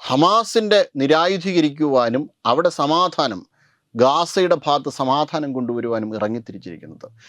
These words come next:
ഇതിൽ നിന്ന് മറ്റൊന്നുകൂടി ബോധ്യമായിട്ടുണ്ട്. അതായത് ബംഗ്ലാദേശിൽ ആരാണ് മുഹമ്മദ് യൂനസിനെ കൊണ്ടുവന്നിട്ടുള്ളത് എന്ന ചെറിയ ഒരു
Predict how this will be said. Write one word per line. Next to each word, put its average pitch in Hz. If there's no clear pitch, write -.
ഇതിൽ 156
നിന്ന് 202
മറ്റൊന്നുകൂടി 175
ബോധ്യമായിട്ടുണ്ട്. 127
അതായത് 185
ബംഗ്ലാദേശിൽ 190
ആരാണ് 185
മുഹമ്മദ് 151
യൂനസിനെ 139
കൊണ്ടുവന്നിട്ടുള്ളത് 135
എന്ന 107
ചെറിയ 185
ഒരു 131